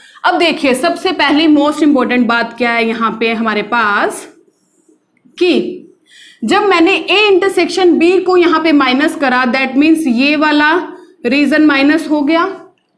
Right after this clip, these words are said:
ठीक है। फिर मैंने B और C को minus किया तो ये वाला reason minus हो गया, फिर A और C को minus किया तो ये वाला reason minus हो गया।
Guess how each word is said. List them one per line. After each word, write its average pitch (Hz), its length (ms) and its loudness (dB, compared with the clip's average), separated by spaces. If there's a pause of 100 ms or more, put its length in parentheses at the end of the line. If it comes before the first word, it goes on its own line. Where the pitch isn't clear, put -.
(120)
ठीक 320 180 -6
है। 359 100 0 (640)
फिर 440 240 0
मैंने 320 360 2 (120)
B 359 200 2
और 370 180 2
C 381 260 2
को 381 120 2
minus 302 440 2
किया 262 340 0
तो 269 160 -2
ये 247 280 2
वाला 294 280 0
reason 311 380 2
minus 311 540 0
हो 302 140 0
गया, 320 280 0 (800)
फिर 415 320 -2
A 381 120 2
और 403 180 2
C 403 280 0
को 415 120 2
minus 330 440 2
किया 294 420 2
तो 320 160 -2
ये 226 280 2
वाला 226 280 0
reason 254 340 0
minus 269 440 0
हो 302 120 0
गया। 294 180 -2